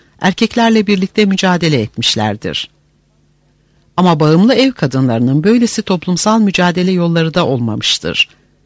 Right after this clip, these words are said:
Onlar yalnızca yakınmakla kalıyorlar ya da yaşantılarının sefaleti üzerine kocaları ve çocuklarıyla didişme içine giriyorlardı. Cinsler arası sürtüşme,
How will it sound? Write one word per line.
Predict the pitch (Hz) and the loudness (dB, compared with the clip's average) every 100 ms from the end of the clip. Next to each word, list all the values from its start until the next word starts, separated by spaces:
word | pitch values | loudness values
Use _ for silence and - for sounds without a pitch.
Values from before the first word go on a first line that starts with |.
| _ _ _ | _ _ _
Onlar | 170 160 139 | 2 4 2
yalnızca | 170 240 226 123 - 220 | 2 4 4 2 0 0
yakınmakla | 208 156 170 185 226 - 139 | 0 0 0 0 0 -2 -4
kalıyorlar | - 113 107 98 139 254 - _ _ - | -4 -6 -4 -2 -2 -2 -6 _ _ -2
ya | 196 | 0
da | 151 | 2
yaşantılarının | 139 147 170 165 180 175 185 240 | 2 2 2 0 0 2 2 0
sefaleti | - 151 156 151 160 254 | -2 0 2 0 0 -2
üzerine | 202 120 113 175 294 - _ _ | -2 -2 -2 -2 -4 -10 _ _
kocaları | 220 233 233 240 | 0 4 4 2
ve | 226 | 0
çocuklarıyla | 214 214 190 - 190 180 175 226 | 0 -2 -4 -2 -2 0 0 -2
didişme | 196 180 - 147 | -4 -2 -2 0
içine | 127 - 127 | -2 -2 -4
giriyorlardı. | 117 127 123 120 123 120 117 120 110 - _ _ _ _ _ _ _ _ _ _ _ _ | -4 -4 -4 -4 -2 -4 -6 -6 -10 -10 _ _ _ _ _ _ _ _ _ _ _ _
Cinsler | 208 233 - 294 | -2 -2 0 2
arası | 262 151 - | 2 0 -2
sürtüşme, | - 117 107 - - 151 | -8 -8 -10 -8 -4 -4